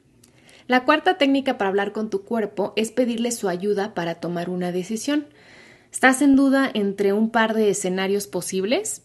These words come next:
Pregúntale a tu cuerpo. El cuerpo siempre dice la verdad, tu verdad. Acuérdense que el cuerpo no sabe mentir.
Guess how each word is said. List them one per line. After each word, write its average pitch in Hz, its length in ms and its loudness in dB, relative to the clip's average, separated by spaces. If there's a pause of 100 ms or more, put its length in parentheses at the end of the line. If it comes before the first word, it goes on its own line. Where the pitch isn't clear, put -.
Pregúntale 240 580 2
a 254 40 -6
tu 262 140 -4
cuerpo. 339 320 0
El 392 100 2
cuerpo 233 320 -2
siempre 262 580 2
dice 220 300 -4
la 190 180 -2
verdad, 165 440 -6 (240)
tu 233 180 0
verdad. 180 380 0 (800)
Acuérdense 269 560 -2
que - 60 -4
el 220 140 -2
cuerpo 247 400 2
no 233 160 0
sabe 240 240 0
mentir. 196 640 -2